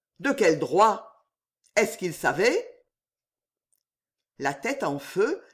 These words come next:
les tempes battantes, la main crispée sur la poignée de l'épée,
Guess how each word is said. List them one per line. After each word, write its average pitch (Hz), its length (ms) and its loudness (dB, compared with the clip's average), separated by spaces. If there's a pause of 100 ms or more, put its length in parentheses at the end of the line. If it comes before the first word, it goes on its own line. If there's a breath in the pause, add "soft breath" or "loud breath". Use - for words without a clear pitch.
les 160 240 -2
tempes 202 320 -4
battantes, 165 640 -4 (320 loud breath)
la 185 160 2
main 170 220 -2
crispée 277 560 -6
sur - 180 -10
la 156 80 -4
poignée 214 380 -4
de 156 100 0
l'épée, 165 640 0